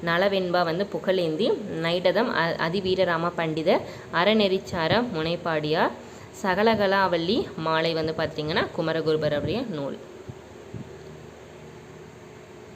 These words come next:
பதினாலு வந்து பாருங்க, பயில் என்னும் சொல், வேர்ச்சொல்லோட வினைமுற்று கேட்டிருக்காங்க. சரிங்களா?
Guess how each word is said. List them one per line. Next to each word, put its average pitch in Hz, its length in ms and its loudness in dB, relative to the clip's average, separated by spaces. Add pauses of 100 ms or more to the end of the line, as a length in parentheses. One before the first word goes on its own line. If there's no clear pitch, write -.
(600)
பதினாலு 196 380 4
வந்து 170 200 2
பாருங்க, 165 320 2
பயில் 220 560 2
என்னும் 170 460 0
சொல், 165 360 0
வேர்ச்சொல்லோட 180 640 2
வினைமுற்று 190 580 2
கேட்டிருக்காங்க. 147 480 -2
சரிங்களா? 170 260 0